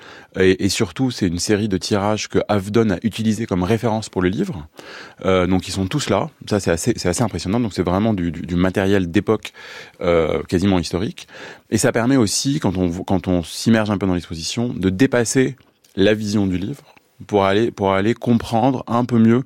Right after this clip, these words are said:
les mécanismes de, de, du travail d'Avedon, puisqu'il y a des documents dans l'exposition qui sont mis en parallèle ou en écho des, des photographies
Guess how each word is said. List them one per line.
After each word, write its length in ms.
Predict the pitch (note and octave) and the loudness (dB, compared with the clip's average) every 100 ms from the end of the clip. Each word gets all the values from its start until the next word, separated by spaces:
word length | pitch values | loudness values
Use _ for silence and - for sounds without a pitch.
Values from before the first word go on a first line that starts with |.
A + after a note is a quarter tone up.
| - - - - | -6 -20 -14 0
les 80 | G2 | 2
mécanismes 720 | G#2 A2+ G2+ A#2+ B2 F#2+ D#2+ - | 2 2 2 2 2 0 0 -4
de, 420 | F2+ F2 F2 E2 | 2 4 4 2
de, 240 | E2 E2 | 2 0
du 140 | D#2+ F2+ | 0 -4
travail 360 | - G2+ G2+ | -2 0 0
d'Avedon, 360 | F#2 F2+ F#2 G#2 A#2+ | 0 -4 -4 -8 -10
puisqu'il 220 | - - | -10 0
y 40 | F#2+ | 0
a 40 | |
des 100 | F2 | 2
documents 480 | G#2 - A#2 A2+ A2+ - - - G2 | 0 2 2 2 -2 -12 -20 -6 0
dans 80 | |
l'exposition 600 | F#2+ F2+ G2 F2 - A#2 C#3 | 2 2 -2 -4 -4 -4 -4
qui 200 | - G2 | -6 -4
sont 160 | G2 | 0
mis 140 | G2 F#2 | 2 2
en 80 | |
parallèle 480 | F2 G2+ G#2 G#2 A2+ | 0 -2 0 2 2
ou 80 | F#2+ | 2
en 120 | E2 | 2
écho 280 | G2+ A#2 A#2 | 2 2 2
des, 220 | F#2+ D#2+ | 2 -2
des 100 | D#2+ | -4
photographies 560 | - F#2 E2+ F2 A#2+ | -4 -2 -2 -4 -6